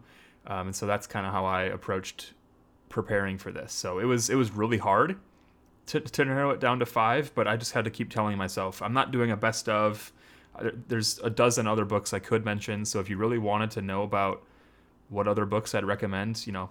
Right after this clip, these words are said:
we can probably hit you up on social media or something, so let us know. But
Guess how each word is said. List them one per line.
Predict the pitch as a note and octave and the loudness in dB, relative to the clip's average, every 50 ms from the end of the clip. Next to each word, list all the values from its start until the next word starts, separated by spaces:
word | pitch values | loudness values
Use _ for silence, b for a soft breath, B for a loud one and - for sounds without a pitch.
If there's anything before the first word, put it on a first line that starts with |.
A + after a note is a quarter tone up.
| - - | -10 -10
we | A2+ A2+ | -8 -6
can | - A2+ G#2 | -6 -4 -2
probably | A#2 G#2+ G#2 G2+ | -2 -2 -2 -2
hit | G2+ A2+ - | -4 -4 -2
you | G#2+ G#2 G2 | -2 -2 -2
up | F#2+ G#2+ | -2 -4
on | G2 F#2+ | -6 -4
social | - G#2 G2+ - - G#2 | -4 -6 -6 -6 -6 -8
media | G2 F#2+ F#2+ G2 F#2+ F2+ | -6 -6 -4 -4 -4 -4
or | F#2+ F#2+ | -6 -6
something, | - - G2 F#2 G2 F#2+ F#2+ | -8 -8 -8 -8 -8 -8 -6
so | - - G2 | -4 -4 -2
let | G2 G2+ G2+ | 0 0 0
us | F#2 - - | -2 -2 -4
know. | G2+ G2 G2 F#2 F2+ F2 | -4 -4 -4 -4 -4 -4
But | F2 G2 F#2 F2+ - | -2 -2 -4 -4 -6